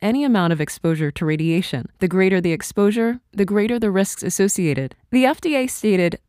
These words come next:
"Ionizing radiation is a form of radiation that has enough energy to potentially cause damage to D N A. Risks from exposure to ionizing radiation include a small increase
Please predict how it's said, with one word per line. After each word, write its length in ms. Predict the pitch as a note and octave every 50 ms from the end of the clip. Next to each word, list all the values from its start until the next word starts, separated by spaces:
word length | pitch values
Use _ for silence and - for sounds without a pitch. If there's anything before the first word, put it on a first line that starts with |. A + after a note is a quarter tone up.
| _ -
"Ionizing 560 | B3+ D4 D#4 D#4+ C#4+ A3+ G#3 F#3+ F3 F3 E3+
radiation 580 | E3 E3 D#3+ D#3+ D#3 D3+ D3+ - - D#3 D3+ - -
is 160 | - F#3+ F3
a 60 | F#3+
form 300 | - - - A3+ B3+ C#4+
of 120 | D4+ C4+ -
radiation 640 | C4+ B3 G#3+ G#3 G3 G3 G3 - B3 A#3 A3+ A3 - -
that 140 | G#3+ G#3 G3
has 180 | G#3+ G#3+ G3+
enough 360 | - G#3 G3+ G3+ G#3+ B3+ C#4 - -
energy 400 | A3+ G#3+ G#3+ G#3+ G3 F#3+ G3 F#3
to 140 | - - F#3
potentially 640 | - F#3 - - - G#3+ A#3 - - C4 B3 A#3+
cause 340 | - - - F#3+ F3+ F3+ F#3
damage 400 | - F3 E3+ D#3+ D#3+ D#3+ D#3 -
to 100 | - F3
D 180 | D3 F3+ E3+
N 120 | E3 D#3+ F3
A. 220 | F#3 F3+ D3+ - - _ _ -
Risks 320 | A3 A#3+ B3+ - - -
from 160 | - A3 G3
exposure 560 | F#3+ F3 - - - G#3 G#3+ A#3 A3 A3 G#3 G3
to 80 | -
ionizing 520 | - - F3+ F#3 F3+ F3 E3+ F3 E3 E3 E3
radiation 600 | E3 E3 E3 E3 E3 E3+ - - F3+ E3 D#3+ - _ -
include 440 | G#3+ G#3+ G#3 - - C4+ C#4+ C#4+ -
a 80 | - A3
small 440 | - - - - G#3+ A3 A#3+ C4 C4+
increase 600 | - B3 B3 B3+ - - G#3 E3+ D#3+ E3 -